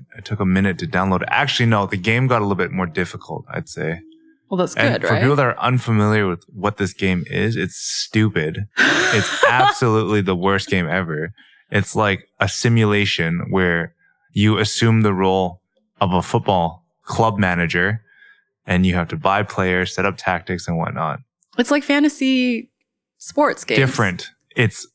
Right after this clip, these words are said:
Speaker 1: simulation. So, for example, fantasy sports is
Speaker 2: Oh,
Speaker 1: driven by, like,
Speaker 2: right.
Speaker 1: real world performances, right?
Speaker 2: And you think that's less stupid?
Speaker 1: Of course it's less stupid.
Speaker 2: 'Cause it's related to the, it's linked to the real world.
Speaker 1: Yes.
Speaker 2: Hey, I'm actually doing pretty good in my fantasy basketball
Speaker 1: Really?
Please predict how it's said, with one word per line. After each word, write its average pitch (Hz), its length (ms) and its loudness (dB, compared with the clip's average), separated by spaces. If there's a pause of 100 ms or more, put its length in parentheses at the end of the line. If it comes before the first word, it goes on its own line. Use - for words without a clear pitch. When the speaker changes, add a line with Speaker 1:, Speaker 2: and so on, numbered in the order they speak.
Speaker 1:
simulation. 98 760 0
So, 110 120 0
for 104 120 2
example, 104 340 0
fantasy 98 420 -2
sports 95 460 -2
is 90 120 0 (160)
Speaker 2:
Oh, 247 240 2
Speaker 1:
driven 226 200 4
by, 233 240 2
like, 202 60 2
Speaker 2:
right. 180 240 0
Speaker 1:
real 95 440 2
world 92 420 0 (140)
performances, 85 680 -2
right? 85 260 0
Speaker 2:
And 104 100 0
you 208 80 2
think 190 240 -2
that's 156 280 -2
less 156 200 0
stupid? - 520 -4 (180)
Speaker 1:
Of - 80 -18
course 131 260 -2
it's 87 120 -2
less 85 180 -4
stupid. - 340 -6
Speaker 2:
'Cause 175 120 0
it's 160 200 -4
related 143 480 0
to - 120 -6
the, 98 200 -6 (120)
it's 165 160 -2
linked 147 320 0
to - 100 -10
the 131 100 -8
real 92 220 -4
world. 80 260 -2
Speaker 1:
Yes. 131 480 2
Speaker 2:
Hey, 294 280 4
I'm 214 180 0
actually 254 300 0
doing 233 240 2
pretty 196 380 0
good 156 340 -2
in 156 160 0
my 147 220 0
fantasy 147 500 -2
basketball 131 720 -2
Speaker 1:
Really? 113 420 2